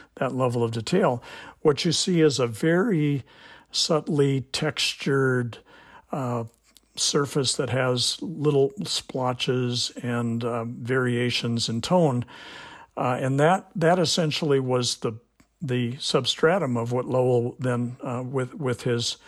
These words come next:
seeing this by glimpses and with this strong desire to believe there were these linear markings on Mars, uh, w-, was, was, uh, then, then, uh, a-, able to see as illusions.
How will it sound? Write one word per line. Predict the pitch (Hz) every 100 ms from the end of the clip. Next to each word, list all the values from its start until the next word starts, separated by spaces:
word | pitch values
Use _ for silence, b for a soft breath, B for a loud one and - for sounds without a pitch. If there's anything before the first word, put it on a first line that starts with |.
| B B B B
seeing | - - 143 135
this | 123 117
by | - 117
glimpses | 117 160 160 160 147 127 135
and | 123
with | 120
this | 127 117
strong | - 151 143 147
desire | 131 123 135 131 127
to |
believe | 120 123 131 127
there | 123
were | 117 120
these | 120 120
linear | 120 131 131 120
markings | 117 120 127 135 123
on | 123 117
Mars, | 120 113 117 117 - B B B B B -
uh, | 131 120 117 _ 453
w-, | 226 127 - -
was, | 123 120 -
was, | - 127 120 117 -
uh, | 117 117
then, | 123 127 127
then, | 143 123 123 117
uh, | 113 113 - _ _
a-, | 139 127 123
able | 131 120 120
to | - -
see | - 127 123
as | 117 -
illusions. | - 127 135 131 113 120 -